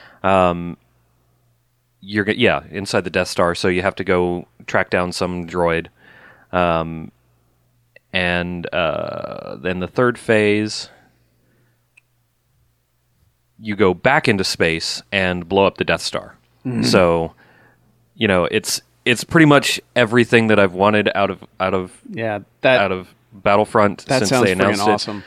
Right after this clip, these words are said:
Speaker 1: Uh, with the exception of it doesn't look like they're gonna let you fly a fucking Y-Wing yet, which is obnoxious.
Speaker 2: Eh,
Speaker 1: Um,
Speaker 2: they're just slow bombers, dude.
Speaker 1: I like them. I don't give a shit what you say about
Speaker 2: <laughs>
Speaker 1: them. I like them. Um,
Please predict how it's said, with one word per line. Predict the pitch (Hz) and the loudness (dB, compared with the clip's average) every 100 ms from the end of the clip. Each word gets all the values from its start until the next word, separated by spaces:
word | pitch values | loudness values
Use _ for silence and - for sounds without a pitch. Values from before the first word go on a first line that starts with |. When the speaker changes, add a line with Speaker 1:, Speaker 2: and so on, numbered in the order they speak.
| - - | -10 -2
Speaker 1:
Uh, | 90 82 | 0 0
with | 98 - | -2 -2
the | 95 | -2
exception | - 107 - 101 | 0 0 0 0
of | 92 | 0
it | 87 - | -2 -6
doesn't | 107 107 120 85 | 0 0 0 -4
look | 117 113 - | -4 -4 0
like | 117 - | -2 0
they're | 113 | -2
gonna | 110 110 | 0 -2
let | 107 107 | 0 -2
you | 120 | -4
fly | - 113 117 | -2 2 2
a | 113 | 2
fucking | - 226 208 185 | -2 0 2 4
Y-Wing | 196 233 156 120 104 | 6 6 6 4 2
yet, | 95 104 107 | 0 0 -4
which | 107 107 | -6 -6
is | 98 - - - - - 110 | -8 -12 -20 -20 -20 -6 -6
obnoxious. | 104 95 90 - 95 - | -2 -2 -2 -6 -10 -6
Speaker 2:
Eh, | - 101 92 | 0 0 0
Speaker 1:
Um, | 87 82 _ | -6 -14 _
Speaker 2:
they're | - 170 | -10 -8
just | 156 | -6
slow | - 127 | -2 -2
bombers, | 110 104 101 90 - | -2 -4 -6 -10 -14
dude. | 92 92 _ _ _ _ _ _ - | -16 -16 _ _ _ _ _ _ -12
Speaker 1:
I | - 151 | -8 -8
like | 120 135 - | -6 -8 -12
them. | 80 76 - - - | -18 -18 -20 -20 -8
I | 110 | -2
don't | 156 143 | -2 -2
give | 131 | -4
a | 107 | -2
shit | - 107 101 | 0 -2 -2
what | 95 - | -6 -6
you | 90 | -6
say | 92 87 | -2 -2
about | - - - | -2 -2 0
Speaker 2:
<laughs> | |
Speaker 1:
them. | 202 - 202 - | -2 0 -4 0
I | 127 | 2
like | 110 107 - | 4 2 0
them. | 71 69 _ _ - - 104 - | -12 -14 _ _ -20 -20 -18 -4
Um, | 104 101 92 87 92 | 2 4 4 0 -6